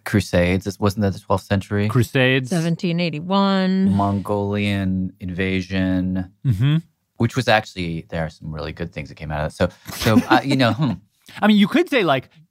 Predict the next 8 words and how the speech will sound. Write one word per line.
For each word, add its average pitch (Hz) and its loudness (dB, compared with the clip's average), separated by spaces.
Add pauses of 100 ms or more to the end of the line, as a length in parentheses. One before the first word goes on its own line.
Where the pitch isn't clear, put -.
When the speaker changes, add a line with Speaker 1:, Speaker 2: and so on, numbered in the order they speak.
(160)
Speaker 2:
fourteen 131 0
ninety-two 120 2
from 107 -2
the 95 -2
American 104 0
Speaker 1:
Yes. 101 2
Speaker 2:
perspective. 98 -6 (100)
Speaker 1:
Yes. 95 -2